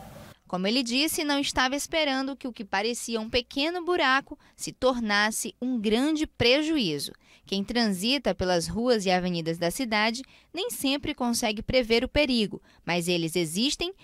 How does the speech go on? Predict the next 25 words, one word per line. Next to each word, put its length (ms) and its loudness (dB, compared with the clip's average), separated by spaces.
e 120 -6
cair 400 0
com 160 -2
o 80 -4
carro 420 0
nessa 260 -4
verdadeira 640 -2
armadilha 840 0
é 80 -6
prejuízo 800 0
certo. 560 -2
Mas 180 -2
quem 180 -2
passa 360 0
por 160 -2
essas 240 0
situações 720 0
talvez 380 0
não 180 -2
saiba, 480 0
mas 260 -4
pode 380 4
recorrer 480 2
à 60 4
justiça, 720 -2